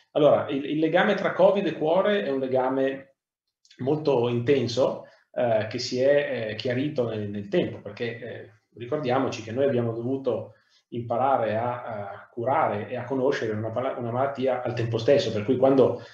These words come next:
si sono presentati i primi casi molto poco si sapeva di questa patologia, per cui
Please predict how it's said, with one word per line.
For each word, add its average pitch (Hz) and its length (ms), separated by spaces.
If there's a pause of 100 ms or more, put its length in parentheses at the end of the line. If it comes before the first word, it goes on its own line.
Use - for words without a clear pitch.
si - 120
sono 131 200
presentati 127 400
i 113 40
primi 147 220
casi 113 460
molto 127 280
poco 139 280
si 117 100
sapeva 107 460
di 101 100
questa 104 240
patologia, 101 500
per 110 120
cui - 280